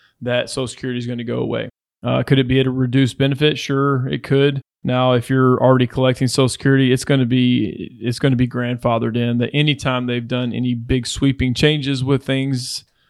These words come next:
of the magnitude of Social Security, which the magnitude, I don't know if they've ever have, if they changed Social Security structure, but if they were, it would be grandfathered in. It would be someone that, it, it, it would be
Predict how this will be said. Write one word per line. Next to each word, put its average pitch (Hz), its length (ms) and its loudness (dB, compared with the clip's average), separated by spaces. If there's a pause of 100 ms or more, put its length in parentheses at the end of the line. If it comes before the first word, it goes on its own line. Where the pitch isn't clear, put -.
(160)
of 120 140 -10
the 120 80 -6
magnitude 123 580 -2
of 127 100 -2
Social 131 340 -2
Security, 135 460 -2
which 113 240 -6
the 110 340 -10
magnitude, 113 560 -8
I 117 40 -6
don't 110 100 -8
know 117 60 -6
if 113 80 -10
they've 110 160 -8
ever 107 260 -6
have, 107 240 -8
if 113 120 -10
they 117 120 -4
changed 110 320 -4
Social 120 160 -4
Security 120 380 -4
structure, 120 420 -6
but 117 260 -2 (440)
if 139 160 2
they 131 140 6
were, 127 340 6
it 127 60 6
would 120 100 0
be 123 100 2
grandfathered 120 600 0
in. 151 480 2
It 120 140 -4
would 113 160 -6
be 120 200 -4
someone 120 460 -4
that, 113 160 -4
it, 113 240 -6
it, 110 200 -4
it 131 60 -2
would 123 200 -2
be 123 320 -2